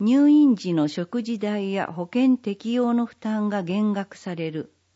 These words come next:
限度額適用標準負担額減額認定証を交付します。減額認定証の有効期限は七月三十一日です。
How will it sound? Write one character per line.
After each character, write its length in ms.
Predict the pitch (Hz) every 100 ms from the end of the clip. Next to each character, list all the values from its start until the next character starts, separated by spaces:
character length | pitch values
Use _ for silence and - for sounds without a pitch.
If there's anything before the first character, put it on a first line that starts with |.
| _
限 320 | 175 240 254
度 180 | 226 240
額 260 | 202 180 160
適 380 | - 175 202 196
用 320 | 185 170 -
標 300 | - 233 254
準 320 | 226 247 247 240
負 100 | _
担 300 | 247 240 175
額 280 | 160 147
減 280 | 143 208 240
額 260 | 240 240 220
認 300 | 190 233 240
定 260 | 233 226
証 320 | 220 214 202 185
を 220 | 156 196
交 240 | 180 170 165
付 140 | 165
し 160 | - 127
ま 160 | 131
す。 220 | - - _ _ _ _ _ _ _ _ _ _ _ _ _ 185
減 280 | 240 262
額 240 | 254 254 240
認 260 | 233 247
定 240 | 240 226 226
証 360 | - 214 202
の 200 | 202 196 -
有 220 | 208 262
効 300 | 262 262 247
期 200 | - 214
限 300 | 180 147 131
は 180 | 131 - _ _ _
七 360 | - - 262
月 320 | 254 254 - -
三 320 | 254 269 202
十 200 | 165 139
一 240 | 135 196
日 340 | 180 165 156 127
で 100 | 123
す。 240 | -